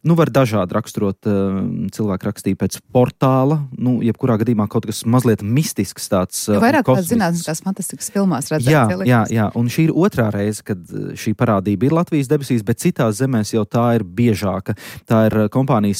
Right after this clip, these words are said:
Speaker 1: SpaceX nesēja raķetes otrās fāzes radīts gaiss, m, gāzu un, eh, kondensāta virpulis.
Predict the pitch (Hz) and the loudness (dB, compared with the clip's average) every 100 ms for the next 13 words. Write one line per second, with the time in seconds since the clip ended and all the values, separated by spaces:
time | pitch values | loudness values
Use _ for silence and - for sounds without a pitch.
0 | - 139 127 - 131 - - 117 127 - | -4 0 0 0 -6 -6 -6 0 0 2
1 | 123 104 120 120 98 - - 127 - 127 | 2 2 0 -2 -4 -6 -2 -2 0 0
2 | 98 - - 123 143 165 147 - - 107 | 0 -2 -2 2 2 2 -2 -6 -4 0
3 | 123 131 120 101 - 101 123 135 135 127 | 0 2 0 0 -4 -4 0 2 2 -2
4 | - - - 110 107 104 107 120 139 147 | -8 -8 -8 -6 -4 -4 2 2 4 2
5 | 127 - 135 131 120 110 104 123 123 110 | 0 -2 0 2 2 2 0 0 2 0
6 | - 98 - 120 120 92 90 | 0 -4 0 0 0 -4 -8